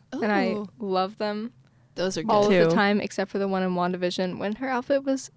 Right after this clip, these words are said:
Speaker 1: disappointing.
Speaker 3: I l-,
Speaker 2: Mm.
Speaker 3: I like anime ones a lot because they're so unnecessary, but they're so beautiful. Or Winx. Have you guys
Speaker 1: Mm-hmm.
Speaker 3: ever seen Winx Club?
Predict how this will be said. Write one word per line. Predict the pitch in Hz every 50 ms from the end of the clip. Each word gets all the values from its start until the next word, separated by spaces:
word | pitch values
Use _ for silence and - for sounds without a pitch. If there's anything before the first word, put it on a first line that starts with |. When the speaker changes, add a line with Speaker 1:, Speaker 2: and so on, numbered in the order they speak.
| _ -
Speaker 1:
disappointing. | - 202 - 226 - - 196 175 175 175 180 202 214 - - _ _ _ _ -
Speaker 3:
I | 190
l-, | 175 -
Speaker 2:
Mm. | 170 156 160 - _ - -
Speaker 3:
I | - 202 202 208
like | 202 196 208 208 -
anime | - - 175 170 165 170 170 175 175
ones | 180 175 175 180 175 180
a | 180
lot | 180 180 175 175 175 - - - - _ _ _ _ _ _ _ -
because | 190 - - 196 190 -
they're | 180 190
so | 190 - 202 196 -
unnecessary, | - 185 190 185 185 190 196 - - 185 185 190 185 185 185 208 - - _ - - - - _ -
but | 190 180
they're | 180 175 180
so | - 185
beautiful. | 175 170 151 180 - -
Or | 175 208 226 214
Winx. | 196 196 190 214 - - - - - -
Have | 247 220
you | 214
guys | 214 214
Speaker 1:
Mm-hmm. | 226
Speaker 3:
ever | 220 220
seen | 214 - 233 214 202
Winx | 196 202 208 - -
Club? | - 220 214 214 214